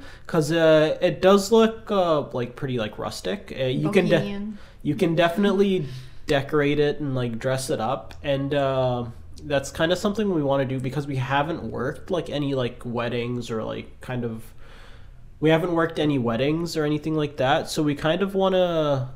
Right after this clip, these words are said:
Speaker 1: as, like, a kind of a marketing campaign, we wanna, like, buy, like, accessories and things that we can kind of dress up the cart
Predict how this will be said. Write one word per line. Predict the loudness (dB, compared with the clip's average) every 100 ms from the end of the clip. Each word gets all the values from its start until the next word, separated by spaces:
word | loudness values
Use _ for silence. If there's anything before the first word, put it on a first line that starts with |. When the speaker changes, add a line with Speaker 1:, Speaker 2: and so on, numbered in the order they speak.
| -6
Speaker 1:
as, | -4 0
like, | 0 0
a | -2
kind | -2 -4
of | -2
a | -2
marketing | -2 -2 -4 -4
campaign, | -6 -6 -6 -6 -4 -4
we | -2
wanna, | -2 0 0 0 0 0
like, | -2 -6 -8 -12 -4
buy, | 0 0 0 -2 -4
like, | -6 -6
accessories | -8 -8 -8 -8 -6 -6 -4 -6
and | -6
things | -6 -4
that | -4
we | -6
can | -6
kind | -8 -6 -6
of | -6 -10 -10
dress | -6 -6 -6 -8
up | -10 -10 -8
the | -6
cart | -2 0 0 -4